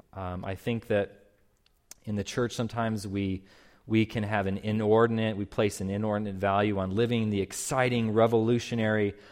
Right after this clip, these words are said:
I'm gonna take the world for Jesus kind of life. And that can be good. That can also be idolatrous, God, when you've called us perhaps in some places of our lives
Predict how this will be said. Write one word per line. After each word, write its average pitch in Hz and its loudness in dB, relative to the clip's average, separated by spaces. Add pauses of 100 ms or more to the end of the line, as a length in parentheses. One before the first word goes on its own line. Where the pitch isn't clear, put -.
(160)
I'm 143 2
gonna 139 2
take 139 0
the 135 2
world 127 4
for 110 -2
Jesus 110 -2
kind 110 -4
of 98 -2
life. 92 -2
And 117 -4
that 143 -2
can 165 -6
be 135 -2
good. 123 0 (380)
That 131 0
can 147 -2
also 113 -2
be 98 0
idolatrous, 92 -4
God, 85 -8
when 95 -6
you've 104 -6
called 101 0
us 98 -4
perhaps 95 -10
in 92 -10
some 104 -6
places 101 -8
of 104 -4
our 107 0
lives 87 -8